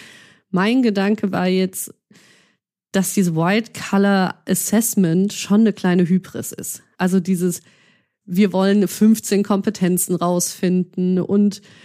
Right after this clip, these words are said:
sieben Assessment Center und dann hier noch was, wo ich mir denke, ja, okay, wir haben alle eine Probezeit und the damage, der gemacht werden kann, ist ja viel, viel kleiner als mit Menschen oder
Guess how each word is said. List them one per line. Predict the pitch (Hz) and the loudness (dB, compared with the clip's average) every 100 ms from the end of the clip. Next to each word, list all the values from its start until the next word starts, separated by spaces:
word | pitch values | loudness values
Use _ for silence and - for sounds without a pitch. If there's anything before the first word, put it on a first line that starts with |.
| - | -12
sieben | - 185 233 226 | -4 2 4 2
Assessment | - - 190 180 202 185 | 0 0 0 0 0 0
Center | 175 190 190 190 190 190 | 0 0 0 2 2 2
und | 170 214 | 0 2
dann | 220 | 2
hier | 196 180 180 | 2 2 2
noch | 180 180 | 0 0
was, | 170 - | -4 -2
wo | 180 | -2
ich | 185 - - _ - | -2 -6 -14 _ -6
mir | 196 185 | -2 0
denke, | 185 190 190 | 0 0 0
ja, | 175 185 185 | -2 0 -2
okay, | - 202 | -2 -2
wir | 170 | 0
haben | 170 | 0
alle | 185 214 | 0 0
eine | 185 | 0
Probezeit | - 214 208 185 - 160 170 190 - _ _ _ _ _ - | -4 -6 -4 -6 -4 -2 -2 -4 -10 _ _ _ _ _ -2
und | 185 185 170 - - _ - | 0 2 0 -4 -14 _ -4
the | 196 | -4
damage, | 160 196 240 165 - - - - _ - | 0 2 2 2 -2 -6 -8 -18 _ -4
der | 165 160 | -2 0
gemacht | 156 180 160 - - | 0 0 -2 -4 -4
werden | 170 180 | -2 0
kann, | 190 185 | 0 0
ist | 180 - | -2 -2
ja | 160 | -2
viel, | 160 - 247 240 214 | -2 0 4 4 4
viel | - 185 175 | 2 2 2
kleiner | - 170 175 175 156 170 165 - _ - | 0 0 0 0 0 -2 -6 -20 _ -2
als | 185 175 | -2 -2
mit | 175 - | -8 -2
Menschen | 190 214 214 - 180 190 | 2 2 0 0 0 0
oder | 185 170 165 | 0 -2 -2